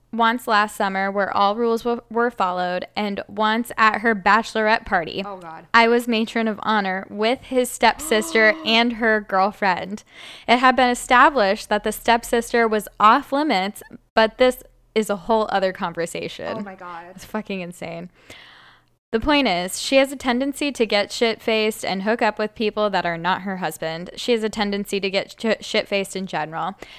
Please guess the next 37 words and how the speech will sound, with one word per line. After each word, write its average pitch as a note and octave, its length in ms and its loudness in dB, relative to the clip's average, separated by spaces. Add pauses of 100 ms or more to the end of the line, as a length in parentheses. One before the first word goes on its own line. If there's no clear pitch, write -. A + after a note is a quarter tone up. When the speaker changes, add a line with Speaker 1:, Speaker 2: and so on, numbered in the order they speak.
(140)
Speaker 1:
She - 140 -4
has A#3+ 160 4
admitted C4 380 2
that G3+ 200 2
once A3 300 -2
she - 140 -4
starts A#3 340 -2
drinking, F#3+ 460 -6
she F#3+ 160 -6
is F#3+ 100 -8
not G3 220 -2
able G#3+ 180 -4
to F#3+ 60 -6
stop F3 320 -4
herself. - 520 -6 (240)
She - 180 -6
clearly B3 360 2
has C4+ 180 0
a C4 60 -10
problem G3 320 0
with G3 140 -6
alcohol. E3+ 640 -6 (300)
She - 200 0
has G#3+ 120 0
recently A#3 420 -4
started G3+ 340 -2
therapy G#3 480 0
again, F3 480 -6 (180)
and F#3 560 -4
this G3+ 220 -4
is G3+ 180 -4
one F#3+ 160 -4
of E3+ 80 -10
the F#3 80 -6
topics E3+ 420 -8
of - 120 -12
concern. - 560 -12